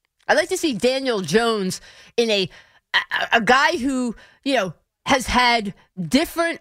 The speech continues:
offensive coordinators every year. I would like to see him with a second year, having the same head coach. We'll see what happens with the Giants offensive coordinator, Mike Kafka.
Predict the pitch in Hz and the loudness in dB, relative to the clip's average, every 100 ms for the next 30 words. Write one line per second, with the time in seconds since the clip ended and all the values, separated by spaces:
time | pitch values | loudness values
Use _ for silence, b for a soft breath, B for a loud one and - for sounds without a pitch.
0 | - 247 277 294 269 - 233 - 240 254 | 0 2 2 0 0 -2 -6 -6 -4 -2
1 | 254 220 185 185 175 - _ _ - 262 | -2 0 2 2 -2 -8 _ _ 0 0
2 | 269 269 262 233 302 220 151 - _ _ | 0 -4 -2 -2 -2 -2 -6 -10 _ _
3 | _ _ _ _ _ _ _ _ _ _ | _ _ _ _ _ _ _ _ _ _
4 | _ _ _ _ _ _ _ 220 254 277 | _ _ _ _ _ _ _ 0 2 0
5 | 294 294 - 277 226 269 220 175 151 _ | 0 -6 -4 -2 -2 -2 -2 -6 -10 _
6 | _ _ _ _ 226 208 196 - - 294 | _ _ _ _ -2 -2 -4 -6 0 0
7 | 302 330 277 220 247 202 180 - _ _ | 0 -4 -6 -6 -4 -2 -6 -10 _ _
8 | _ _ _ _ _ _ _ _ _ _ | _ _ _ _ _ _ _ _ _ _
9 | _ _ - 254 302 269 - - 269 311 | _ _ 0 0 2 -2 -2 -2 -2 -2
10 | 302 294 - 247 226 226 - - _ _ | -4 -4 -2 0 -2 -6 -10 -12 _ _
11 | _ _ _ _ _ _ _ 214 208 302 | _ _ _ _ _ _ _ -6 -4 -2
12 | 294 220 220 240 247 226 214 185 226 240 | 0 2 2 2 -4 -4 -2 2 2 2
13 | 233 240 233 240 233 214 240 220 214 214 | 2 0 2 -2 -2 -4 -2 -2 0 -2
14 | - 208 208 - 220 | 2 2 2 0 -2